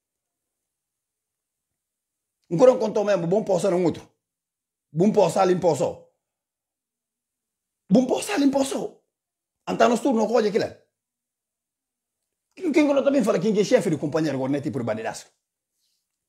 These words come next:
Quem que é chefe do companheiro? Sabe os tudo mesmo bandidos?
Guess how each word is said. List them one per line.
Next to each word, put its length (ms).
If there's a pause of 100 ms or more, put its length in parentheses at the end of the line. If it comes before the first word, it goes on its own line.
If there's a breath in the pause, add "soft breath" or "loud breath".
(460)
Quem 160
que 60
é 40
chefe 240
do 60
companheiro? 400 (640)
Sabe 260
os 80
tudo 220
mesmo 200
bandidos? 520